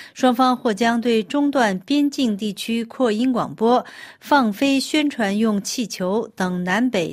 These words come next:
敌对行为进行讨论。这是文在寅新政府上台后首次向朝鲜发出政府间对话的建议。文在寅七月六日出席德国二十国峰会时，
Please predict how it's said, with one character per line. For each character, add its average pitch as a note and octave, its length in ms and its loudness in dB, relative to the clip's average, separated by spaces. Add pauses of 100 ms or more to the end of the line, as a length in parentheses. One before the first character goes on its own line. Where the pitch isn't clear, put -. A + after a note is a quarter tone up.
敌 G#3 140 -6
对 A#3+ 220 0
行 F#3 260 -6
为 F3 160 -2
进 F3+ 220 -6
行 F3 160 -6
讨 E3+ 180 -8
论。 F#3+ 260 -2 (600)
这 D#4+ 120 0
是 C#4 200 2
文 A3+ 160 2
在 A#3+ 220 4
寅 G#3 440 0
新 B3 220 -2
政 A3+ 200 2
府 F3+ 140 -4
上 F#3+ 180 -2
台 F#3+ 220 -2
后 A3 240 0 (240)
首 G3 260 2
次 G#3+ 380 0
向 G3+ 340 0
朝 G3+ 280 0
鲜 F3+ 260 -4
发 G3 220 0
出 G#3 400 -4
政 G#3 240 -4
府 E3+ 160 -12
间 A#3+ 320 2
对 A3 240 2
话 G3 180 -2
的 E3+ 160 -6
建 G3 260 -4
议。 G3+ 280 -4 (680)
文 A#3 140 2
在 A#3+ 200 4
寅 G3+ 360 0
七 - 180 -2
月 A#3+ 120 4
六 A3+ 280 4
日 F#3+ 280 0
出 - 200 -6
席 G#3 280 -4
德 G3+ 260 -2
国 G3+ 360 0
二 A3+ 260 0
十 F#3+ 180 -6
国 F#3 180 -2
峰 C4 240 0
会 C4 160 0
时， F3+ 400 -2